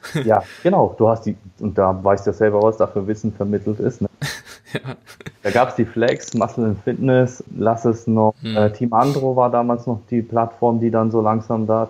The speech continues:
Speaker 2: Team Andro, äh, Body Extreme, ja, und dann war's das fast schon. Hast du noch Bücher gehabt, ne? Damals, weiß ich noch, erste,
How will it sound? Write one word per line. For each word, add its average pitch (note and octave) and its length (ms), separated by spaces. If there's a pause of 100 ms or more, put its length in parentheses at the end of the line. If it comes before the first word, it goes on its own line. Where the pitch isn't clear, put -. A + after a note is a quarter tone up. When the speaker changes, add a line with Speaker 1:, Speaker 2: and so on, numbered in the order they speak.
(100)
Speaker 2:
Team G#2 160
Andro, G#2+ 600
äh, G2 80
Body G#2+ 300
Extreme, A2 540 (340)
ja, F#2 240 (180)
und F#2 160
dann G#2 140
war's E3+ 240
das A#2+ 140
fast F#2+ 240
schon. F#2+ 100
Hast G#2+ 180
du A#2 40
noch G2+ 140
Bücher B2+ 340
gehabt, C#3+ 420
ne? B2+ 180 (300)
Damals, G#2 260 (320)
weiß G2 220
ich B2 80
noch, B2 280
erste, G#2+ 360